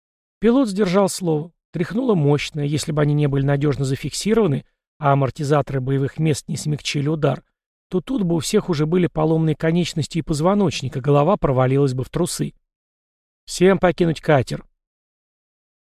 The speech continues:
Поверхность Луны встретила их хорошей солнечной погодой. Хорошо, что они хоть недалеко от Южного полюса, тут солнечные лучи больше по касательной идут и не так жарят.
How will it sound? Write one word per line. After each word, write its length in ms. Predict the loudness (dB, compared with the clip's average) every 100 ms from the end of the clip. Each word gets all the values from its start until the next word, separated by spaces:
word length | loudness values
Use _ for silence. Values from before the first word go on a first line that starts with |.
| 0
Поверхность 560 | 2 2 0 -4 -6
Луны 260 | -2 0 0
встретила 460 | -2 -6 -4 -2 -4
их 60 |
хорошей 460 | -2 -2 -2 -2 -6
солнечной 520 | -4 -4 -4 -4 -4
погодой. 560 | -2 -2 -2 -6 -10 -12 _ _ _ _ _ _ -2
Хорошо, 320 | 0 0 -2
что 140 | 0
они 100 | 0
хоть 240 | 0 -2 0
недалеко 420 | 2 2 2 0
от 140 | 0
Южного 320 | -2 0 0
полюса, 440 | -2 -2 0 -2 -4
тут 180 | -10 -6
солнечные 460 | -2 -2 -2 -2
лучи 320 | -2 -2 -2
больше 300 | 0 -2 -4
по 80 | -8
касательной 640 | -4 -2 -2 -4 -2 -2 0
идут 260 | 0 -4 -4
и 80 | -2
не 120 | 0
так 240 | 0 0
жарят. 340 | 2 2 2